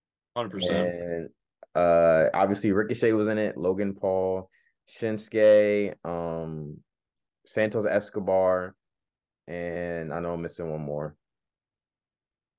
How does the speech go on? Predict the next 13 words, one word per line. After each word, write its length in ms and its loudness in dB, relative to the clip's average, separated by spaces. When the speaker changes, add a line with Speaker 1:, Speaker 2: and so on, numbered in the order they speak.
Speaker 1:
Butch. 400 -2
Speaker 2:
Butch, 440 0
yes, 340 2
Butch. 460 0
Which 240 -2
he 160 -4
got 160 2
a 80 4
good 160 -2
reception 500 -4
too 300 -10
from, 340 -6
'cause 340 -10